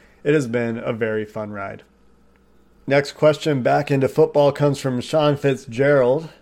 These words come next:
"Should we be happy that Devin White didn't fall to the Bengals in the draft? For all the complaining about Pratt not doing well, he's just a couple points below White when it comes to P F F grades." I think this will be something that we need to watch, right, going forward throughout the careers of these two guys, because White does have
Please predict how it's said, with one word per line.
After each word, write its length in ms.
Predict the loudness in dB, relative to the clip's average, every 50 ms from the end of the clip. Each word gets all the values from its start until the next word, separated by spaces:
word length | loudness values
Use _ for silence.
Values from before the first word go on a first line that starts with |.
| _ _ _ _ _ _
"Should 160 | -6 -2 0
we 120 | 0 0 0
be 200 | 0 -2 -2 -4
happy 560 | -6 -8 -8 -6 -4 -4 -4 -4 -2 -4 -2
that 120 | -2 -4 -2
Devin 300 | 0 0 0 0 -2 -2
White 200 | -2 -2 -2 -2
didn't 220 | -4 -6 -6 -6 -6
fall 200 | -2 -2 -2 -2
to 60 | -2
the 100 | -4 -4
Bengals 340 | -4 -4 -2 -2 -4 -6 -6
in 100 | -8 -8
the 60 | -8
draft? 380 | -6 -4 -4 -2 -2 -4 -4 -6
For 140 | -8 -8
all 180 | -4 -2 -2 -2
the 100 | -2 -2
complaining 560 | -4 -4 -6 -6 -6 -4 -2 0 0 0 -2
about 320 | 0 0 -2 -2 -2 -4 -8
Pratt 300 | -8 -6 -4 -4 -4 -4
not 240 | -4 -6 -6 -4
doing 300 | -2 -2 -2 -2 -2 -4
well, 160 | -4 -4 -4 -4
he's 200 | -6 -8 -8 -6
just 220 | -6 -6 -6 -6
a 80 | -10 -8
couple 300 | -4 -6 -4 -4 -4 -8
points 340 | -4 -4 -4 -4 -2 -4
below 320 | -6 -6 -4 -2 0 0 -2
White 300 | -2 -2 -2 -2 -4 -6
when 120 | -8 -10
it 80 | -10 -8
comes 280 | -8 -8 -10 -10 -12
to 60 | -16 -14
P 180 | -8 -6 -6
F 120 | -6 -6 -8
F 160 | -10 -10 -8
grades." 400 | -8 -6 -4 -4 -4 -6 -10 -18 _ -20 -20 _ _
I 60 | -6 -6
think 140 | -4 -2
this 140 | -2 -2 0
will 80 | 0 0
be 100 | 0 0
something 300 | 0 -2 -2 -2 -2 -2
that 120 | -2 -2
we 100 | -2 -4
need 140 | -6 -4 -4
to 80 | -4 -2
watch, 460 | 0 0 0 0 -2 -4 -10 -10 -8
right, 240 | -4 -2 -2 -4 -2
going 340 | -2 -2 -2 -2 -4 -6
forward 460 | -8 -10 -8 -4 -2 -2 -2 -2 -4 -6
throughout 360 | -4 -2 0 0 0 -2 -4
the 60 | -8
careers 420 | -10 -8 -8 -6 -2 -2 -2 -2
of 100 | -4 -4
these 180 | -4 -6 -6 -6
two 120 | -6 -6
guys, 260 | -2 0 0 0 0 -2
because 260 | -4 -6 -8 -8 -6
White 360 | -2 -2 0 0 -2 -4 -2
does 320 | 0 2 2 2 0 -2
have 440 | -4 -2 0 0 2 2 0 0 -2